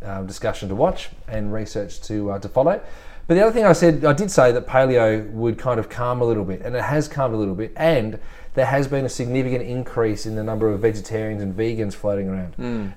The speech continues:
Speaker 1: And, uh, and I said that that would happen. I said that there'd be forty percent of pe-, of the population at currently following paleo that won't benefit from eating paleo,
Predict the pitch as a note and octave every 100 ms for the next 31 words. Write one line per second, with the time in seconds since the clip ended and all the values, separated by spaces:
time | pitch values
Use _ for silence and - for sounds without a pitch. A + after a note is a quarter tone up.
0 | - A2 A2 A2+ A2+ B2 A#2+ F3+ G#3 D#3+
1 | B2 A#2+ C3+ C#3 F#2 F2 A2 - C3 C3
2 | B2+ B2 - F3 F3 - D3+ C#3 B2 C3+
3 | A#2+ A#2+ A#2 B2 A#2+ A2 A2 A2+ A2 -
4 | - - - - - - - A#2+ D#3 E3
5 | C3 A2 A#2 - C#3 C3+ C3 B2+ A#2 A2+
6 | - - - - - F3+ F3+ A2 G#2+ A2
7 | - B2+ A2 B2+ C#3+ G3+ - - A#2+ B2+
8 | - A#2 - A2 G2+ G#2 G2+ - F#2 F2+
9 | E2